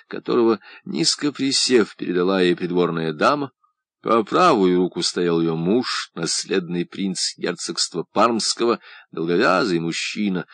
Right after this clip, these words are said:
хорошо заполнявший отведённое ему пространство.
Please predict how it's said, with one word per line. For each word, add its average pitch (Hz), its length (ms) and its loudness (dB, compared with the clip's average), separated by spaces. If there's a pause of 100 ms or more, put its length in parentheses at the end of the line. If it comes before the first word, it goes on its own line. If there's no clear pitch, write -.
(140)
хорошо 98 760 2
заполнявший 87 840 0
отведённое 85 600 -4
ему 80 200 -4
пространство. 82 800 -8